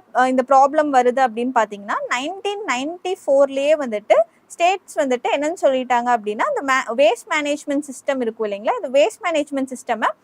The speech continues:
லோக்கல் கவர்மெண்ட்ஸ் வந்துட்டு அவங்களோட செல்ஃப், அஹ், இதா தான் பாத்துக்கணும். செல்ஃப், லோக்கல் செல்ஃப் கவர்மெண்ட் தான் வந்துட்டு மேனேஜ் பண்ணிக்கணும் இந்த,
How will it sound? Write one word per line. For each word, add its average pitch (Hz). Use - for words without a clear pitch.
லோக்கல் 415
கவர்மெண்ட்ஸ் 294
வந்துட்டு 233
அவங்களோட 349
செல்ஃப், 330
அஹ், 247
இதா 233
தான் 285
பாத்துக்கணும். 233
செல்ஃப், 294
லோக்கல் 320
செல்ஃப் 311
கவர்மெண்ட் 262
தான் 285
வந்துட்டு 247
மேனேஜ் 262
பண்ணிக்கணும் 233
இந்த, 233